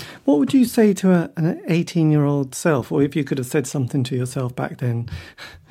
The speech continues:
you probably answered that, haven't you? Um, you know, that could have just whispered in your ear, just a bit of worldly advice that you thought, "Oh, okay, that's quite interesting. That old man just mentioned something interesting to me.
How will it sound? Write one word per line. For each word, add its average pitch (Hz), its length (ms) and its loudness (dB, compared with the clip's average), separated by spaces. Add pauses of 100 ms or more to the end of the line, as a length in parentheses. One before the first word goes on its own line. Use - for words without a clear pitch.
(460)
you 156 80 -12
probably 123 220 -6
answered 120 320 -8
that, 123 120 -6
haven't 139 180 -6
you? 123 120 -6 (260)
Um, 170 380 6 (260)
you 160 140 2
know, 127 320 0 (400)
that - 160 -2
could 156 100 2
have 135 100 -4
just 147 140 -4
whispered 131 300 0
in 131 120 -2
your 127 120 0
ear, 127 200 0 (140)
just - 240 -2
a 180 60 -4
bit 170 220 0
of 123 140 -2
worldly 151 520 -2
advice 135 360 -4
that 170 60 -8
you 127 80 -8
thought, - 420 -12
"Oh, 196 260 -4 (260)
okay, 143 260 -4
that's 185 220 -8
quite - 180 -8
interesting. 123 400 -6
That 160 160 -4
old 165 220 -2
man 175 260 0
just 135 220 -12
mentioned 151 480 -6
something 123 260 -6
interesting 131 460 -6
to 127 160 -6
me. 117 180 -6